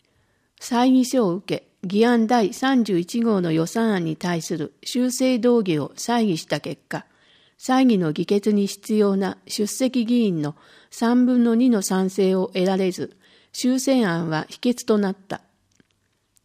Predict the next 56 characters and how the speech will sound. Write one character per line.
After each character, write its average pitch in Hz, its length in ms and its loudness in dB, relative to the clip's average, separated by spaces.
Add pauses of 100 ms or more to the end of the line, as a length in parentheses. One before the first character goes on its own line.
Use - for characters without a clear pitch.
(120)
そ 226 180 0
の 247 140 4
後 247 120 4
に 233 220 2
審 269 280 2
議 202 100 2
さ 170 160 -2
れ 160 100 -2
た 160 160 -4
予 175 160 -2
算 226 320 0
原 208 280 0
案、 139 120 -8 (460)
議 226 200 0
案 226 280 0
第 220 300 0
三 240 300 2
十 170 180 2
一 240 240 -2
号 226 180 2
に 156 140 -2
つ - 140 -2
い 180 100 0
て 151 140 -2
は、 147 160 -6 (300)
賛 240 300 0
成 240 260 2
多 214 180 -2
数 214 260 -4
で 170 140 -2
可 - 160 -8
決 - 260 -6
と 185 100 0
な 180 120 -2
っ 175 40 -8 (140)
た。 - 140 -10 (760)
再 254 340 2
議 185 140 2
と 170 200 -2
は、 151 160 -8 (540)
地 208 180 0
方 254 240 6
自 208 180 0
治 - 200 -10
法 196 420 -2
百 254 340 -2
七 262 320 6
十 180 240 0
六 160 260 -4
条 185 240 0
の 143 140 0
規 - 160 -16
定 190 240 2
に 180 120 2
よ 165 120 0
り、 160 140 -4